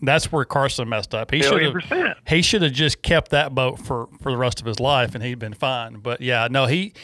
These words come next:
Speaker 1: he's
Speaker 2: Yep.
Speaker 1: a good one. You guys have got some, some hammers over there that I really don't think have shown out just quite yet. Um, but talk a little bit about the level of competition, because it's better, I think, than, than, than most folks realized it would be.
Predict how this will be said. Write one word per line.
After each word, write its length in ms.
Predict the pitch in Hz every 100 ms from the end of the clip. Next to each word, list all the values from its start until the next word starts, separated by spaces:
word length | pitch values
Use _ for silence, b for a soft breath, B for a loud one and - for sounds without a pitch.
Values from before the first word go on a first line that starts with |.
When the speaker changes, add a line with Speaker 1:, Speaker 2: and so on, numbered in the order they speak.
| B -
Speaker 1:
he's 240 | 165 165
Speaker 2:
Yep. 20 |
Speaker 1:
a 60 | 165
good 180 | 143 185
one. 200 | 143 120
You 120 | 233
guys 200 | 320 302
have 100 | 233
got 200 | 220 185
some, 160 | - 190
some 160 | 196
hammers 420 | 160 190 247 175
over 220 | 135 123 117
there 320 | 117 120 120
that 120 | 127
I 100 | 131
really 260 | 127 156 180
don't 220 | 160 -
think 240 | 156 156
have 120 | - -
shown 340 | - 156 131
out 340 | 135 180 143
just 160 | 127 120
quite 300 | - 131 113
yet. 380 | 127 175 123 - B B B B -
Um, 520 | 139 139 135 127 127
but 280 | 135 139 _
talk 180 | - 254
a 60 |
little 160 | 320 311
bit 80 | 240
about 200 | 208 214
the 80 | 170
level 300 | 165 190 170
of 80 |
competition, 640 | 143 147 143 - 151 190 147
because 300 | 127 131 123
it's 160 | 127
better, 340 | - 170 233 202
I 80 | 131
think, 280 | - 139 123
than, 220 | 135 139
than, 180 | 131 147
than 120 | 135
most 280 | 131 143 -
folks 180 | 139 110
realized 440 | 127 127 120 117
it 60 | 131
would 120 | 104
be. 340 | 113 139 -